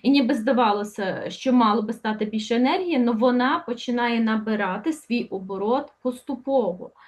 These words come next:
Це була найдовша ніч, найкоротший день. І, е, так само, згідно астрології, дванадцятий місяць перед Новим роком, а дванадцятий місяць це був,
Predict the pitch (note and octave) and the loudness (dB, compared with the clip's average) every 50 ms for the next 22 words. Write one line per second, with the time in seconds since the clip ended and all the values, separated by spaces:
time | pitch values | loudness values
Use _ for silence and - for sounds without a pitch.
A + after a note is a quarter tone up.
0 | - - - - - - - - _ _ _ _ - C#4 B3+ A3 G#3+ A3+ A3+ A3+ | -20 -20 -20 -20 -20 -20 -20 -20 _ _ _ _ 2 4 4 4 4 2 2 2
1 | A3+ A3+ A3+ A3+ A3 A3 A3 G#3+ G#3+ - A#3+ A#3 B3 C4+ F4 F#4+ - - A3 G#3 | 2 2 2 0 0 -2 -2 -4 -4 -4 -2 0 0 0 0 -2 -6 -6 -6 -6
2 | G#3 G#3+ G#3+ A#3 A3+ A#3+ B3+ B3 - - A#3+ A3+ G#3 A3+ G3 D#3+ - - - _ | -6 -6 -6 -4 -2 -2 -2 -2 -4 -6 -6 -6 -6 -6 -8 -10 -10 -12 -16 _
3 | _ _ _ _ _ _ _ _ _ _ _ _ _ - - C4 C4+ C#4 A#3 D3+ | _ _ _ _ _ _ _ _ _ _ _ _ _ -4 -2 0 2 4 4 4
4 | F3+ B3 B3+ - - - - - C#4 C#4+ D4 - - - D#4+ D#4 E4+ F#4+ G4 E4 | 4 4 4 2 0 -2 -2 2 2 2 2 0 -2 0 2 2 4 4 4 4
5 | C4+ B3+ A#3+ G#3 G#3+ G#3+ A3+ C4 D4+ D#4 A#3 G#3+ A3 E3+ - - - - A#3 - | 4 4 2 0 -2 -2 0 2 2 2 2 2 0 -2 -2 -6 -8 -10 -10 -8
6 | - A#3+ A#3+ B3 B3 C4 D4 D#4+ F#4 D#4+ B3+ A3+ A3 A3 G#3 - G#3+ A#3+ A#3+ B3 | -4 0 2 2 2 2 2 0 0 0 -2 -2 -2 -2 -2 -2 0 0 2 2
7 | C4+ D#4+ - - - - - C#4 B3 A#3+ A#3+ A3+ G#3+ - - G#3 - - _ - | 2 0 0 -4 -8 -8 -4 -2 0 2 2 0 -2 -2 -6 -12 -12 -6 _ 4
8 | B3+ C#4 D4+ D#4+ E4 B3 G#3+ A#3+ A#3+ A#3+ C4 C#4+ C4+ B3+ B3 B3+ A3+ G3+ F#3 - | 6 6 6 4 2 0 0 0 -2 0 0 0 0 2 2 2 0 0 -4 -8
9 | - - - - G#3+ G#3+ G3 A3 A3 A3 A3+ C#4+ F4 E4+ - - - F#4+ F4 C#4+ | -12 -14 -12 -10 -10 -8 -4 -2 0 0 2 0 0 -2 -4 -2 0 2 4 4
10 | B3 A#3+ A#3+ A#3 A3+ G#3+ - A3 G#3 G#3+ - - G#3+ G#3+ G#3+ G#3 G#3+ A#3+ C#4+ D#4+ | 4 4 2 2 0 -2 -4 -6 -8 -8 -6 -4 -2 -2 -2 -2 0 0 2 2
11 | D#4+ D#4 | 2 0